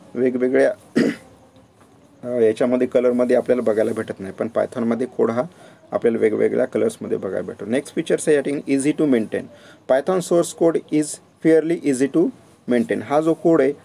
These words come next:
हा code तुम्ही easily maintain करू शकता. म्हणजे याच्या ठिकाणी तुम्हाला जे काय मॅन-, त्याच्यामध्ये editing करायचं असेल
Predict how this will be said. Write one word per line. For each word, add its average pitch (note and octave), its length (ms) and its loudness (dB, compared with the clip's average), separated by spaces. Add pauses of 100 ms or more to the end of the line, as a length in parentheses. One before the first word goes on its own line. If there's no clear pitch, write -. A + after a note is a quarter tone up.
(160)
हा - 80 2
code D3 260 2
तुम्ही C#3+ 240 -4
easily B2+ 380 0 (420)
maintain A#2+ 400 2
करू G2+ 240 0
शकता. - 440 -6
म्हणजे A2+ 240 -4
याच्या A#2+ 180 -2
ठिकाणी A#2+ 260 -2
तुम्हाला A#2+ 280 -2
जे A#2 100 0
काय B2 140 0
मॅन-, A#2 220 0
त्याच्यामध्ये A#2 600 -4
editing A#2+ 340 -2
करायचं A#2 320 2
असेल A2 160 -8